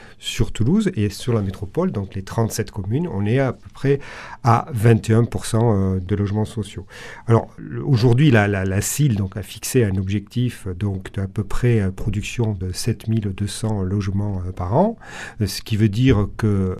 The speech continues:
Toulouse Ville-Centre en prend une grande partie, puisque c'est à peu près soixante pour cent. L'objectif de produire, euh, de logements sur Toulouse, euh, c'est soixante pour cent pour Toulouse,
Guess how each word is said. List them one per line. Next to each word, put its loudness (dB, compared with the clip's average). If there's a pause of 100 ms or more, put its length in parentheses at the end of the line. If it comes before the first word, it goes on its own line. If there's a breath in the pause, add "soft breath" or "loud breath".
Toulouse 4
Ville-Centre 0
en 0
prend 4
une 2
grande 2
partie, -4
puisque -8
c'est -8
à -4
peu -12
près -6
soixante -6
pour -16
cent. -4 (380 loud breath)
L'objectif -2
de -8
produire, -2
euh, -2
de -4
logements 0
sur -8
Toulouse, -4
euh, -10
c'est -8
soixante -6
pour -4
cent -2
pour -6
Toulouse, 0